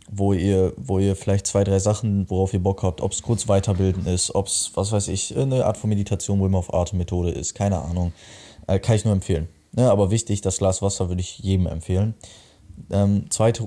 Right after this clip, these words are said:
Gewohnheit, ich würd eine gewisse Sportgewohnheit haben, ist scheißegal welcher Sport.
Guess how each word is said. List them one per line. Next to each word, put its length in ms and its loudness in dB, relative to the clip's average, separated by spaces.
Gewohnheit, 880 0
ich 160 -10
würd 240 -10
eine 120 -4
gewisse 260 -6
Sportgewohnheit 760 -4
haben, 380 -2
ist 160 -6
scheißegal 460 0
welcher 220 0
Sport. 420 -2